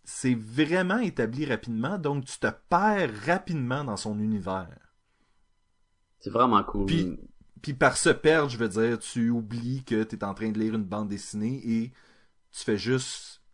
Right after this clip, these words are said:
Speaker 1: te promener avec Katie dans son monde farfelu, là.
Speaker 2: Ouais. Écoute, je le conseille, là, puis je le conseille, genre, à tout le monde, là. J'ai... Euh, ouais. Et puis, en lisant ça, ben, j'ai vraiment le goût de lire Scott Pilgrim.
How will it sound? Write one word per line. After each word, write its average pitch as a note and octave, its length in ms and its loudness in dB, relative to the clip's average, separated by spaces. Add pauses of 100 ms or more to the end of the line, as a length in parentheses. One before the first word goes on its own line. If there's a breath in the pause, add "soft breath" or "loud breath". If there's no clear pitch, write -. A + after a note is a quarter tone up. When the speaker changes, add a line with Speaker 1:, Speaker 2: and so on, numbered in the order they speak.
Speaker 1:
te - 80 4
promener B2 460 4
avec A2 180 0
Katie A#2 380 2
dans G#2+ 140 0
son G#2 180 -2
monde G#2+ 200 0
farfelu, F#2+ 640 -6
là. - 60 -20 (520)
Speaker 2:
Ouais. G#2 160 6 (1800)
Écoute, C3 240 6
je B2 120 6
le C3 80 8
conseille, C#3+ 420 6
là, G#2+ 100 6
puis G2+ 120 -6
je A#2 60 8
le A2 60 8
conseille, C3 300 4
genre, A#2+ 200 10
à F#2+ 100 8
tout A#2 100 2
le A2+ 60 6
monde, G#2 320 4
là. F2+ 160 -4 (920)
J'ai... F#2 720 2
Euh, F#2 440 0
ouais. G#2 140 6 (220)
Et F#2+ 100 -12
puis, A2+ 340 0 (360)
en B2+ 120 12
lisant D#3 360 10
ça, F#3 460 8 (1200)
ben, B2 440 8
j'ai A2 180 2
vraiment B2+ 380 12
le A2+ 60 6
goût A#2 160 4
de A2 80 0
lire G#2+ 160 8
Scott G2 220 2
Pilgrim. F#2 400 0